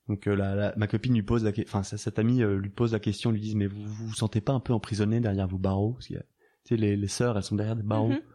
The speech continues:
Speaker 1: quand elles te parlent. Et, euh, et t'as, euh, la sœur qui lui a répondu ce truc incroyable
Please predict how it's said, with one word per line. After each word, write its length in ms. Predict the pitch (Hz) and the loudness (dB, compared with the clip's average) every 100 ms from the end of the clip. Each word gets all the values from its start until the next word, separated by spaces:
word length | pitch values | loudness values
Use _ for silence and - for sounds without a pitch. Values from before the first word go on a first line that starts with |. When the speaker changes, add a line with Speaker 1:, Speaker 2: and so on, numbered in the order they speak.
| - | -6
Speaker 1:
quand 140 | 233 | -2
elles 80 | 101 | 0
te 80 | - | 0
parlent. 280 | 202 104 104 _ _ _ _ _ _ _ _ _ _ | 0 -2 -4 _ _ _ _ _ _ _ _ _ _
Et, 120 | 101 98 | -2 2
euh, 460 | 101 98 101 107 - - - _ _ _ - | 2 2 0 0 -4 -12 -20 _ _ _ -6
et 80 | |
t'as, 320 | 98 - 98 95 | -4 0 0 2
euh, 200 | 98 101 | 0 -2
la 160 | 104 | -4
sœur 260 | 98 113 113 | -2 -2 -2
qui 140 | - | -4
lui 100 | 95 | -2
a 60 | 95 | 0
répondu 300 | 92 104 101 | 2 2 0
ce 100 | 98 | 0
truc 100 | 101 | 0
incroyable 540 | 101 - 101 113 123 | 0 0 0 0 0